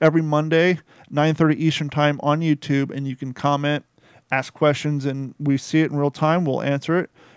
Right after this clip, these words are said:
and make you part of the show. So head over. You can also get to that link from our website as well. Just go to, uh, W T S P World War Two dot com, and, um, it's, you'll find our YouTube channel there, or simply just go to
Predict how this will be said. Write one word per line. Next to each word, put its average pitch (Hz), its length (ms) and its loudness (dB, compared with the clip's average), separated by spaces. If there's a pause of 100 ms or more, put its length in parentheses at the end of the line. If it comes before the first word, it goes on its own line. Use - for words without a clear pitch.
(160)
and 139 100 -4
make 147 160 -6
you 180 60 -12
part 160 140 4
of 160 40 0
the 165 60 -4
show. 240 240 0 (500)
So 123 180 -4
head 160 160 4
over. 170 340 6 (140)
You 143 140 -2
can 147 80 -2
also 151 240 2
get 151 140 0
to 143 100 -10
that 151 140 6
link 151 280 -2 (320)
from 147 220 -4
our 147 120 4
website 143 380 2
as 127 100 -6
well. 147 360 0 (400)
Just 135 200 -4
go 147 160 4
to, 139 340 2
uh, 135 100 8
W 143 240 0
T - 180 -2
S 139 100 0
P - 220 -2
World 131 260 -2
War 131 120 -4
Two 139 240 -4
dot 131 180 -2
com, 151 400 0 (540)
and, 131 320 -2
um, 131 460 -2 (220)
it's, - 520 -4
you'll 131 160 -2
find 139 360 0
our 135 320 2 (380)
YouTube 143 320 0
channel 139 260 0
there, 139 200 2
or 147 120 0
simply 160 280 -2
just 143 220 -4
go 147 140 4
to 139 80 2